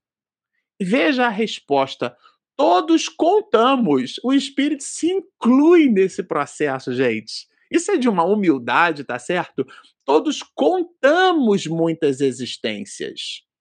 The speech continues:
<laughs> Inclusive, ele vai dizer que aqueles que falam do contrário, né, viveu uma vida só e, e, e, e evoluiu por completo, não tá feito por completo, né?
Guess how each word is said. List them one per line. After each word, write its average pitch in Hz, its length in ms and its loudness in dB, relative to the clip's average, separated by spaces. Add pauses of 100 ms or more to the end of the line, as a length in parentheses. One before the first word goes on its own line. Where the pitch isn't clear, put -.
(200)
<laughs> - 540 -6
Inclusive, 233 460 0
ele 277 80 -2
vai 226 120 2
dizer 170 240 -2
que 190 80 -4
aqueles 151 380 -4
que - 120 -10
falam 139 360 -2
do 123 100 -6
contrário, 143 720 -2
né, 139 140 -6
viveu 139 300 0
uma 147 160 -2
vida 131 320 -4
só 147 240 -4
e, 127 240 -4
e, 120 360 -4
e, 113 40 -12 (240)
e 147 100 4
evoluiu 139 520 0
por 135 160 -10
completo, 160 720 -2
não 127 160 -4
tá 202 160 -2
feito 226 420 -2
por - 180 -6
completo, 123 640 -4
né? 143 280 -6